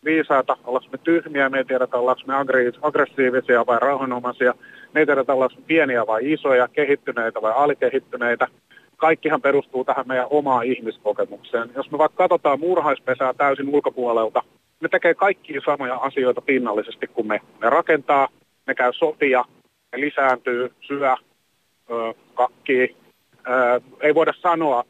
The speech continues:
jos ei, niin kuin, tulla lähemmäksi. Et joku voisi vaikuttaa, mutta että, no, millä tavalla ne on erilaisia. Ne käyttää jopa, ne viljelee jotkut muurahaiset, toiset tekee alkeellisia työkaluja jostain, niillä on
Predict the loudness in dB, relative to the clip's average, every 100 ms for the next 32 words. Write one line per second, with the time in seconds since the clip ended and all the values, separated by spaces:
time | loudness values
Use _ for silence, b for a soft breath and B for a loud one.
0 | _ -8 -8 -2 -2 -2 -4 -8 -8 _
1 | _ _ _ 0 2 2 2 0 -6 -10
2 | -14 -20 _ -16 -16 _ _ -4 -2 0
3 | 0 2 0 0 -4 -2 -2 -4 -8 -4
4 | -4 -6 -6 -2 0 0 0 0 0 -4
5 | 0 2 4 4 0 -4 -10 -4 0 0
6 | 2 0 0 -4 _ -8 -6 -2 2 4
7 | 4 4 2 -2 _ -12 -10 -12 _ _
8 | _ _ _ _ -6 -2 2 2 0 -2
9 | -2 0 0 -2 -4 0 0 0 0 0
10 | 0 -4 0 0 2 2 4 4 0 -4
11 | -6 -8 -6 -6 -6